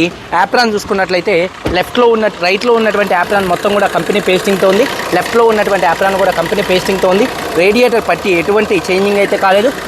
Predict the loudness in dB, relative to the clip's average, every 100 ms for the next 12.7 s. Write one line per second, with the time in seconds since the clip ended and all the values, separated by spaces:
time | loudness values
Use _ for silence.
0 | -4 -2 2 2 2 -2 -6 -2 0 0
1 | 0 -2 0 0 2 2 2 2 2 0
2 | 0 0 0 -2 -6 -4 0 2 2 2
3 | 2 2 2 2 2 2 2 2 0 -4
4 | -2 2 4 4 2 0 0 0 0 0
5 | 0 2 0 2 2 2 2 2 2 0
6 | 0 0 0 0 -2 -4 -6 -2 0 0
7 | 0 0 0 0 2 2 0 -2 -2 0
8 | 0 2 2 2 2 2 0 0 0 2
9 | 0 0 0 2 0 0 -2 -6 -2 0
10 | 4 4 4 2 -2 -8 -14 -16 -16 -18
11 | -18 -20 -20 -20 -6 0 2 4 2 2
12 | 2 2 0 2 0 0